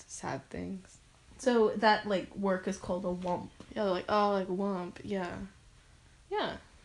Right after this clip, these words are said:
Speaker 2: Just say sad.
Speaker 1: Okay. All right. All right.
Speaker 2: Is that your, no, it's not your last one.
Speaker 1: It's, you only have one more.
Speaker 2: I have P A T T, which is
Speaker 1: Wait,
Speaker 2: very
Speaker 1: hang on.
Speaker 2: stupid. I've never heard anyone use it.
Speaker 1: P A T T?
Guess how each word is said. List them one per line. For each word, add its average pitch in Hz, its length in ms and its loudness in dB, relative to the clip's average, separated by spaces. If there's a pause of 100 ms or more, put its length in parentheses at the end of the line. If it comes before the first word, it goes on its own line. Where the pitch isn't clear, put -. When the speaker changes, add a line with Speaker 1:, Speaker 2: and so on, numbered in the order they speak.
(420)
Speaker 2:
Just - 160 -10
say 294 140 0
sad. 285 480 2 (840)
Speaker 1:
Okay. 240 260 -2 (760)
All 196 80 2
right. 139 120 -4 (880)
All 403 200 12
right. 214 240 12 (1080)
Speaker 2:
Is 214 80 2
that 208 160 8
your, 190 140 2 (200)
no, 175 180 4
it's 160 200 0
not 160 140 -4
your 156 80 -4
last - 240 -4
one. - 100 0
Speaker 1:
It's, 262 220 6 (160)
you 226 140 2
only 254 120 4
have 226 80 0
one 196 140 0
more. 165 200 -2 (560)
Speaker 2:
I 196 40 2
have 165 180 2 (400)
P 254 300 -4
A 180 280 -2 (160)
T 190 140 -8
T, - 380 -10 (340)
which - 220 -14
is 165 160 -10 (500)
Speaker 1:
Wait, 180 180 2
Speaker 2:
very 180 120 0
Speaker 1:
hang - 80 -4
on. - 80 -6
Speaker 2:
stupid. - 220 -10
I've 160 120 -8
never 156 240 -6
heard - 180 -10
anyone - 280 -14
use - 160 -12
it. - 20 -10
Speaker 1:
P 240 160 -2
A 190 160 2
T 208 180 -6
T? 208 340 -4